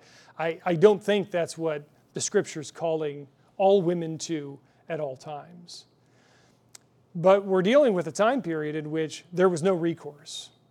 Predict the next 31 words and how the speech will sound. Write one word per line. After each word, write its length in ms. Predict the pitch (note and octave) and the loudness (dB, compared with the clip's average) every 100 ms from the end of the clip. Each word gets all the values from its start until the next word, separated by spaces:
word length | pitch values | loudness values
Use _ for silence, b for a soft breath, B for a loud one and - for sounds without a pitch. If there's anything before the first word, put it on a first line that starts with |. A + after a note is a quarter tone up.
| _ _ _ _ _ _ _ _ _ _ _ _ _ _ _ _ _ _ _ - | _ _ _ _ _ _ _ _ _ _ _ _ _ _ _ _ _ _ _ -10
Uh, 200 | D#3 C#3+ D3+ E3+ | -8 -8 -8 -6
in 120 | E3+ | -6
the 80 | D#3 | 0
Greco-Roman 640 | F3+ F3+ D#3+ F3 E3+ D3 | 0 0 0 0 -2 -4
world, 360 | E3 G#3+ F#3+ - b b b | 2 4 4 0 b b b
I 60 | |
don't 140 | F#3+ F#3+ | 2 2
even 180 | E3+ E3 | 0 -2
believe 240 | F3 D#3+ | -2 -2
a 60 | D3+ | -2
woman 320 | E3+ E3+ D#3 | -4 -4 -6
could 220 | - F3+ | -4 -4
even 420 | F#3+ E3+ E3 D#3 - | -4 -4 -6 -8 -6
initiate 520 | E3 F3 - E3+ D#3 | -2 -2 -2 -4 -4
a 80 | D3+ | -6
divorce. 720 | D3+ D#3 G3+ - - - - _ _ _ _ _ _ _ _ b b b b b - | -6 -4 -4 -6 -10 -10 -12 _ _ _ _ _ _ _ _ b b b b b -10
And 400 | E3+ E3 D3+ D3 F#3+ | -6 -4 -6 -10 -8
it 60 | |
was 120 | E3 D3+ | -6 -2
a 40 | |
very 280 | D3 F3+ E3 | 2 2 4
difficult, 480 | D3+ F3 E3 E3+ E3+ | 2 0 -4 -8 -4
challenging 480 | E3+ D#3+ D#3 D3 | -4 -4 -6 -8
situation. 640 | C#3 D3+ D3 D#3+ E3+ - D3+ | -10 -10 -6 -4 -4 -6 -8
And, 240 | D3 D3+ F3+ | -10 -10 -6
and 120 | D#3 | -4
I 80 | D#3 | -2
think 220 | G3+ - | -4 -2
Peter's 340 | F3+ E3 C#3 | -2 -2 -4
calling 460 | - E3+ E3+ E3+ D#3 | -4 0 0 -2 -8
on, 260 | D3 C#3+ | -10 -12